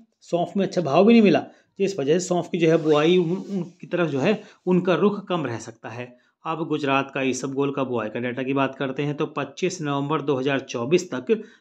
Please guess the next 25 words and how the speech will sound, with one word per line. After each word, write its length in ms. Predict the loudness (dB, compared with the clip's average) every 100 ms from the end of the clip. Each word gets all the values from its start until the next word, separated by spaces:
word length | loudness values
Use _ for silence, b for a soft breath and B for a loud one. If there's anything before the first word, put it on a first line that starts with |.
| _
ईसबगोल 500 | -10 -6 -4 0 0
की 120 | 0 0
जो 140 | 0
बुआई 300 | 0 0 0
है 180 | 0 -2 -4 -10 _ _ _ _ _
ग्यारह 340 | -12 -6 -4 -4
सौ 140 | -4
पैंतालीस 560 | -4 -4 -2 -2 -2 -4
हेक्टेयर 300 | -10 -6 -4
में 120 | -2
देखने 320 | 0 0 0 -4
को 120 | -2
मिली, 220 | 2 2 2 B _ -2
जबकि 220 | 0 0
पिछले 280 | -2 -2 -4
साल 200 | -2 -2
की 120 | -2
समान 380 | -4 -2 0 0
अवधि 300 | -2 -2 -2
में 100 | 0
यह 220 | 0 0
बुआई 360 | 0 0 2 2 0 -6 _ _ _ _ _ _ _ _ _ _ _ _ _ _ _ _ _ _
चार 280 | -6 -6 -4
सौ 180 | -2 -2 -2 -12 _ _ _ _ _ _ _ _ _ _ _ _ _ _ _ -8
चौरानवे 600 | -4 0 0 0 2 2